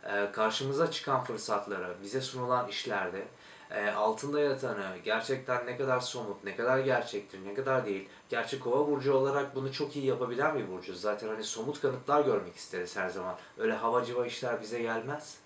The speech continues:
E, fakat bu, e, yeni ayın dediğim gibi böyle biraz buğulu bir hava, e, havası olduğu için,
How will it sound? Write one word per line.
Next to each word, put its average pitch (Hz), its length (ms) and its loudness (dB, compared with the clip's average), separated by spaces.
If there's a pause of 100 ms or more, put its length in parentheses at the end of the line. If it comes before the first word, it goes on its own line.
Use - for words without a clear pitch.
(420)
E, 107 280 2 (100)
fakat 160 400 4
bu, 156 300 4 (280)
e, 107 100 -4
yeni 120 380 6
ayın 139 320 2
dediğim 143 340 -2
gibi 104 200 -2
böyle 113 220 0
biraz 135 360 4
buğulu 131 320 0
bir 139 80 4
hava, 117 340 0 (200)
e, 104 140 2
havası 107 480 0
olduğu 135 340 0
için, 147 280 0